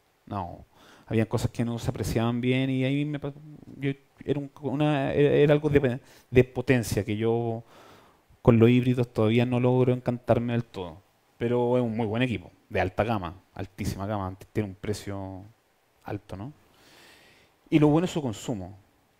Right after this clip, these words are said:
Gasta cuatrocientos ochenta, cuatrocientos ochenta y cinco, era menos de quinientos watts. O sea, un B M F L gastaba mil quinientos. O sea, con el generador, ¿cachai? Uno dice, "¿Cuántos B M F L? Treinta y seis". ¡No!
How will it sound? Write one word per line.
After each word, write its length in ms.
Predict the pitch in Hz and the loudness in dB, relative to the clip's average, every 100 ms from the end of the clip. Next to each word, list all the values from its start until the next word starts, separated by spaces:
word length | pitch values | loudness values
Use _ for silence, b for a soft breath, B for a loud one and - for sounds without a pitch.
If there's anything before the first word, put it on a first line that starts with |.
| _ _ _ _ _ - | _ _ _ _ _ -2
Gasta 1160 | 113 - _ 123 120 117 117 117 113 113 113 - | -2 -2 _ 2 4 4 2 2 0 -2 -4 -2
cuatrocientos 640 | 120 120 117 - 123 139 - | -2 -2 -6 -6 -6 -6 -4
ochenta, 120 | 131 | -2
cuatrocientos 360 | 127 - 110 | -2 -6 -6
ochenta 0 | |
y 60 | 104 | -6
cinco, 440 | - 131 139 - | -4 -6 -8 4
era 120 | 127 131 | 4 6
menos 260 | 139 143 143 123 - | 2 -2 -6 -14 -2
de 460 | 127 127 131 135 _ | 0 2 0 -4 _
quinientos 420 | 147 117 90 - 90 | -2 -2 -4 -10 -10
watts. 160 | 85 - _ _ _ _ | -10 -12 _ _ _ _
O 40 | - | -10
sea, 640 | - 98 98 95 95 101 - b b b | -4 -2 -2 -4 -6 -10 -18 b b b
un 180 | - 113 | -6 2
B 60 | 131 | 2
M 80 | 123 | 2
F 200 | - 127 | 4 6
L 180 | 147 | 6
gastaba 320 | 143 127 135 127 | 4 2 2 2
mil 100 | 127 | -2
quinientos. 500 | 131 113 95 - 98 _ _ _ _ _ _ _ _ _ _ | -2 -4 -4 -14 -20 _ _ _ _ _ _ _ _ _ _
O 40 | |
sea, 120 | 104 | -4
con 100 | 101 | -2
el 60 | 101 | -4
generador, 500 | - 95 95 104 - | -4 -2 2 0 -2
¿cachai? 500 | - - 127 135 143 b b | -8 -6 -6 -6 -8 b b
Uno 100 | 117 | -6
dice, 100 | 123 | -6
"¿Cuántos 340 | 123 143 - 190 | -6 -8 -8 -12
B 60 | |
M 60 | 180 | -8
F 120 | 190 | -8
L? 120 | 139 - | -10 -6
Treinta 200 | - 147 | -6 -2
y 40 | 139 | -4
seis". 300 | - 175 139 | -2 -4 -4
¡No! 840 | 302 330 330 330 330 - - - | -6 -6 -6 -6 -8 -10 -10 -2